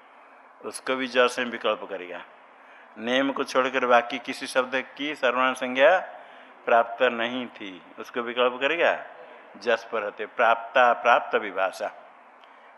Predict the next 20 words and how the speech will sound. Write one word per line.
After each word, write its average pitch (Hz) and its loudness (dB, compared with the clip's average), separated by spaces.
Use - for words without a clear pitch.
प्राप्त 107 0
का 131 4
की 135 -6
विभाषा, 139 4
अप्राप्त 117 0
की 117 -8
भी। 113 -16
प्रथम, 139 2
चरम, 135 4
तय, 135 6
अल्प, 123 4
अर्ध, 123 4
कतिपय, 123 0
इनमें 131 -2
सर्वनाम 123 -2
संज्ञा 127 2
की 127 -8
प्राप्ति 139 0
नहीं 120 -2
थी। 110 -4